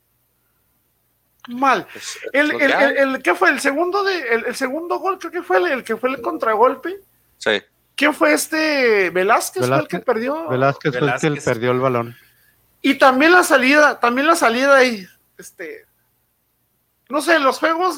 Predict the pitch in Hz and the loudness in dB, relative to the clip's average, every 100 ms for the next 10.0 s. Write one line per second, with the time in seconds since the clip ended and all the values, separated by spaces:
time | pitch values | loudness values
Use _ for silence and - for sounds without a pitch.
0 | 339 285 277 269 277 320 349 349 339 - | -8 -4 -4 -2 -4 -2 0 0 -2 -6
1 | 254 262 330 349 - 330 - 311 294 311 | -6 -4 -2 -2 -6 -8 -4 -2 -2 -4
2 | 311 - 294 285 285 277 277 262 302 - | -6 -6 -4 -4 -2 2 4 4 0 -2
3 | - 226 202 202 202 226 262 - 269 269 | -6 -4 -4 -2 -2 0 -4 -4 -4 -4
4 | 269 _ _ - 185 220 226 226 233 - | -6 _ _ -4 0 0 2 0 0 -4
5 | 339 349 _ _ _ _ _ _ _ _ | -8 -10 _ _ _ _ _ _ _ _
6 | _ _ 262 262 269 - - 269 311 349 | _ _ 0 0 0 -2 -2 2 4 4
7 | - 285 214 240 262 285 311 269 240 202 | 2 0 0 0 0 0 0 -2 -4 -4
8 | 147 _ _ _ _ _ _ _ _ _ | -6 _ _ _ _ _ _ _ _ _
9 | _ _ _ 247 277 330 330 277 180 139 | _ _ _ -6 -4 -2 -2 -2 -4 -8